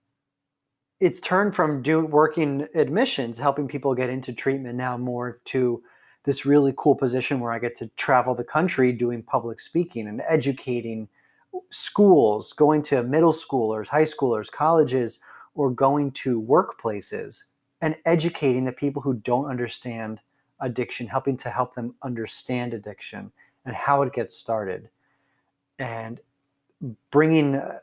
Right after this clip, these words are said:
a difficult conversation to a place where it's typically taboo to talk about and getting that conversation started. And really,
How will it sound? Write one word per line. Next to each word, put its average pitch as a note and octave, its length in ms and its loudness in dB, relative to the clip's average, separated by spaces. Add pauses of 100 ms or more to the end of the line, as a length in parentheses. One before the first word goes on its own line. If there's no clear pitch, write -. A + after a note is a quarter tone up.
a C#3+ 180 -6 (120)
difficult D3 500 0
conversation B2 880 -2
to A#2+ 160 -6
a A2 40 -4
place - 420 -6
where A2+ 100 -2
it's G#2+ 140 -6
typically A#2+ 420 -8
taboo A2 380 -6
to G2 80 -8
talk A2 300 0
about F2 380 -6 (1080)
and A#2+ 160 -8
getting C3+ 200 2
that A#2+ 140 -6
conversation A#2 600 -4
started. G#2 480 -2
And A#2 240 -8 (200)
really, B2 540 0